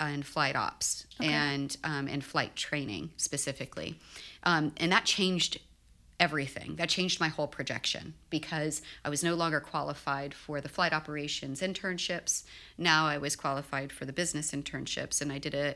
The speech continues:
Speaker 1: uh, internship with U S Airways in network strategy.
Speaker 2: Oh, wow.
Speaker 1: And that kind of led me into s-, my career kind of craziness that's different
Speaker 2: Okay.
Speaker 1: than everybody else,
Speaker 2: Yeah.
Speaker 1: um, later on, but came in helpful. Um, and then,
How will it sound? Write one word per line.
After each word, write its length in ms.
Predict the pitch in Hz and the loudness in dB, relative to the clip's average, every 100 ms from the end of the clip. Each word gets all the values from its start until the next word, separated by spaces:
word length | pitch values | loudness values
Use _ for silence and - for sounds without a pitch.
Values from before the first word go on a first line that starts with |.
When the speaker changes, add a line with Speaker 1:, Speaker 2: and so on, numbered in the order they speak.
| - | -4
Speaker 1:
uh, 220 | 147 127 - | -4 -4 -4
internship 640 | 151 - 143 - 143 - | -6 -4 -4 -4 -4 -4
with 320 | 143 139 139 | -4 -4 -4
U 140 | 151 143 | -4 -2
S 160 | 139 | -2
Airways 340 | 139 135 139 139 | -2 -4 -4 -2
in 80 | 139 | -4
network 300 | 139 - - | -4 -6 -4
strategy. 560 | 143 131 127 - - - - | -2 -4 -6 -8 -8 -8 -4
Speaker 2:
Oh, 80 | 277 | -2
wow. 160 | 226 | 0
Speaker 1:
And 260 | 185 160 156 | 2 2 6
that 220 | 190 - | 6 4
kind 260 | - 151 147 | -2 -2 -2
of 240 | 139 - - | -6 -12 -4
led 160 | 151 143 | -2 0
me 120 | 143 | -2
into 160 | 143 | -4
s-, 100 | 143 - - | -8 -10 -10
my 140 | 165 151 | -4 -2
career 520 | - 151 151 143 143 - - - | -4 -6 -2 -4 -4 -14 -18 -4
kind 180 | 165 | -4
of 60 | 147 | -2
craziness 640 | - 151 147 143 139 - - | -4 -4 -2 -4 -4 -6 -8
that's 360 | 156 151 139 - | -8 -4 -2 4
different 420 | 226 254 262 269 | 6 6 4 4
Speaker 2:
Okay. 20 | |
Speaker 1:
than 160 | 156 147 | 4 4
everybody 380 | 147 143 143 147 | 2 2 2 4
else, 240 | 127 - | 4 4
Speaker 2:
Yeah. 260 | 247 254 208 - - | 4 4 2 -4 4
Speaker 1:
um, 380 | 180 165 156 - | 6 6 4 2
later 260 | 180 160 151 | 4 6 6
on, 140 | 143 | 6
but 140 | 143 | 2
came 180 | - 190 | 2 2
in 80 | 135 | 2
helpful. 480 | 151 139 - 113 - - - - | 4 2 2 0 -2 -8 -18 2
Um, 400 | 185 175 165 160 - | 6 8 6 4 2
and 320 | 180 170 165 | 4 4 4
then, 560 | 170 165 160 156 151 | 4 6 6 4 2